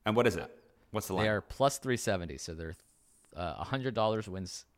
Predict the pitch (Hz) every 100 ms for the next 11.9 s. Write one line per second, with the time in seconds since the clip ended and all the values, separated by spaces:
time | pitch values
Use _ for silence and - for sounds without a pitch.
0 | - 98 131 123 117 117 110 113 - 196
1 | 175 170 170 - - 208 180 165 165 139
2 | - 135 - - 113 - - - _ -
3 | - - - _ _ _ _ _ _ _
4 | _ _ - 90 87 113 - 120 - -
5 | - - 139 170 190 165 151 143 147 147
6 | 139 131 - - - _ - - - -
7 | _ _ _ - 113 - - 107 85 -
8 | - - _ _ - - 98 - 104 90
9 | 80 57 - _ _ - - - - _
10 | _ - _ - - - 85 90 90 82
11 | - 101 104 110 113 98 85 85 78